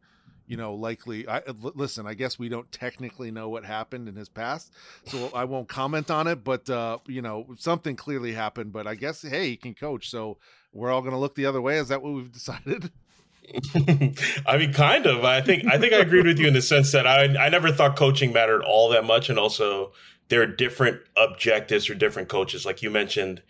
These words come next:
Speaker 2: the traditional, like, playoff game seven guys that you'd wanna have, and then there are other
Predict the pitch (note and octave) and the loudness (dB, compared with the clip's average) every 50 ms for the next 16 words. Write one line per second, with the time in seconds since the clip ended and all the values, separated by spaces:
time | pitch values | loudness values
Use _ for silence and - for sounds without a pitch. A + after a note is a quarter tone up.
0 | _ - - - _ - - A2 G#2+ A#2+ A2 A2+ A2 A2 - A2 G2 F#2+ F#2 F2+ | _ -20 -20 -20 _ -6 -4 -2 0 0 0 0 0 0 0 0 2 2 2 0
1 | - - - A#2+ G#2+ G#2 G2+ G2 F#2+ - - A2+ G#2 G2+ F#2 - - A2+ G#2 F2+ | 0 -2 0 0 2 4 4 2 2 2 0 -2 -2 -2 -2 -2 0 0 0 0
2 | G2 F#2+ F#2 E2+ - G2 F#2+ F#2 F#2+ F#2 F#2 - F2+ D#2+ F2+ F#2+ F2+ - F#2 F#2+ | -2 -4 -4 0 0 2 2 2 2 0 -2 -4 -6 -6 -6 -6 -6 -2 0 0
3 | F#2+ F#2 F#2 F2+ F#2+ F#2+ F#2 F2+ F2+ F#2 F2+ F#2+ G2 G2 G2+ G2 G2 G2+ G2+ G2+ | 0 0 0 0 0 0 0 2 0 -2 -2 -4 -6 -6 -4 -4 -2 0 2 2
4 | G#2 G2+ G2+ G2 F#2+ - | 2 0 0 -2 -4 -8